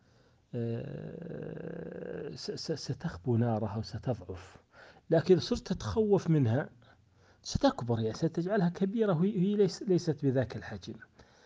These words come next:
الآخر أنها لا تقطعك عن العمل، عن عملك إن كنت طالبًا أو موظفًا أو كذا أو أيًا كان، يعني، آه، أو امرأة في بيتها. المهم أعمل، يعني أعمل، وأعرف إن هذه، واستفيد من، من خبراتي السابقة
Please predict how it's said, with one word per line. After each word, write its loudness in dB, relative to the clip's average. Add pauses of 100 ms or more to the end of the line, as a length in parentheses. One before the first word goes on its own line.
(320)
الآخر 2
أنها 6
لا 2
تقطعك -4
عن -4
العمل، -2 (340)
عن -4
عملك -2
إن -8
كنت -8 (100)
طالبًا -4
أو -10
موظفًا -10 (160)
أو -14
كذا -8
أو -8
أيًا -2
كان، -8 (520)
يعني، 0
آه، -6
أو 4
امرأة 0
في -6
بيتها. -4
المهم 4
أعمل، -4
يعني -10
أعمل، -4 (840)
وأعرف 2
إن 6
هذه، 2
واستفيد 0
من، 4
من 2
خبراتي -4
السابقة -4